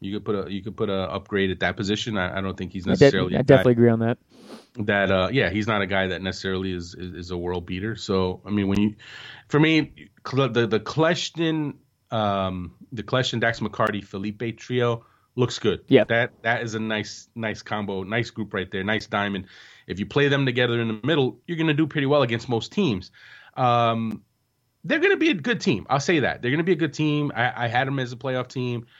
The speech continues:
Speaker 1: Um, do I, I'm, I don't necessarily have them breaking into the top three just yet, um, in the East, but I think they're headed in a good direction. And, and one thing I would say, the players look like they're buying in completely to Jesse Marsch's philosophy.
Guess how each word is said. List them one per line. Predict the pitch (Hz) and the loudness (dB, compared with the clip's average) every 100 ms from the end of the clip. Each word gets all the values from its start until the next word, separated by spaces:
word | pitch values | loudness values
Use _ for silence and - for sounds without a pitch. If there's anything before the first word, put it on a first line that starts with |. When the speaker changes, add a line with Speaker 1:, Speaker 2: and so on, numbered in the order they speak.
| - - - | -20 -20 -10
Speaker 1:
Um, | 110 101 98 95 90 90 110 104 | -4 -2 -2 -4 -6 -12 -16 -4
do | 110 | 0
I, | 107 110 101 | 2 0 -2
I'm, | 117 123 | -6 -2
I | 120 | -2
don't | 120 151 180 175 | 2 2 2 0
necessarily | 131 151 131 120 160 139 | -2 -2 -2 -2 0 0
have | 117 127 131 | 0 0 0
them | 131 131 | -2 -4
breaking | 120 127 120 | -4 -4 -6
into | 120 123 | -8 -8
the | 107 | -10
top | 101 110 85 | -6 -8 -6
three | 123 147 170 - _ - | -6 -6 -6 -12 _ -14
just | 135 - | -10 -2
yet, | 165 180 _ - | -2 -2 _ -4
um, | 110 107 104 | 0 0 0
in | 123 | -2
the | 127 | -2
East, | 113 170 208 - | 0 0 -2 0
but | 120 107 - - - | 0 0 -6 -20 -10
I | 117 | -2
think | 147 143 | 0 2
they're | |
headed | 139 147 131 | 2 4 2
in | 123 | 2
a | |
good | 117 120 | 0 0
direction. | 113 127 - 104 | 2 2 0 -2
And, | 101 104 110 | -2 -2 -4
and | 120 110 104 | -2 0 2
one | 196 | 4
thing | 208 196 | 4 4
I | |
would | 165 156 | 2 0
say, | 147 135 - | -2 -2 -4
the | 110 | -10
players | - 165 190 175 131 | -4 0 2 2 2
look | 139 135 | 0 0
like | 123 117 | -2 0
they're | 113 | -4
buying | 95 101 113 117 110 | -2 0 2 0 -2
in | 110 104 | -4 -6
completely | 95 87 120 107 90 78 - _ _ | -10 -10 -8 -6 -10 -14 -20 _ _
to | - | -8
Jesse | 107 113 107 113 | -2 0 0 -2
Marsch's | 104 104 101 98 | -2 -2 -2 -8
philosophy. | - 95 92 - - | -4 -2 -2 -4 -20